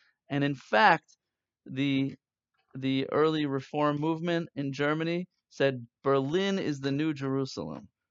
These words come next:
Germany was the most assimilated country in Europe.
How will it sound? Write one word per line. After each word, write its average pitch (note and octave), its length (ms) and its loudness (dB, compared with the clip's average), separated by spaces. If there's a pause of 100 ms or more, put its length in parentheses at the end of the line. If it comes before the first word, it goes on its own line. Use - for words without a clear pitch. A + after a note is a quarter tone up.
(300)
Germany F3+ 400 2
was E3 240 -4
the D#3 180 -4
most F3+ 400 0
assimilated F3+ 800 0 (400)
country D#3 640 -2 (180)
in C3 320 -2 (160)
Europe. F3+ 500 2